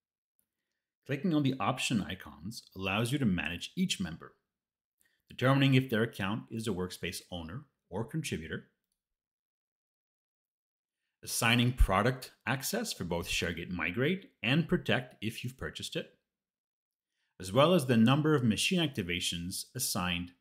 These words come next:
for this account. You can also click on Revoke Product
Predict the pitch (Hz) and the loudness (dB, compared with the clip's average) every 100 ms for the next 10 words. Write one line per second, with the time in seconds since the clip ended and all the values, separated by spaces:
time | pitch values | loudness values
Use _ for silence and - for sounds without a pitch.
0 | _ _ - 101 98 - - 71 - _ | _ _ -4 -2 -2 -8 -14 -18 -20 _
1 | _ _ _ _ _ _ _ _ _ _ | _ _ _ _ _ _ _ _ _ _
2 | _ _ _ _ _ _ _ _ _ _ | _ _ _ _ _ _ _ _ _ _
3 | _ _ _ _ - 92 101 175 196 160 | _ _ _ _ -20 -8 0 4 4 4
4 | 131 104 95 - 95 92 95 87 82 107 | 2 0 0 -2 -2 -2 -2 -6 -2 2
5 | 185 - - 92 90 | 2 0 -2 -2 -2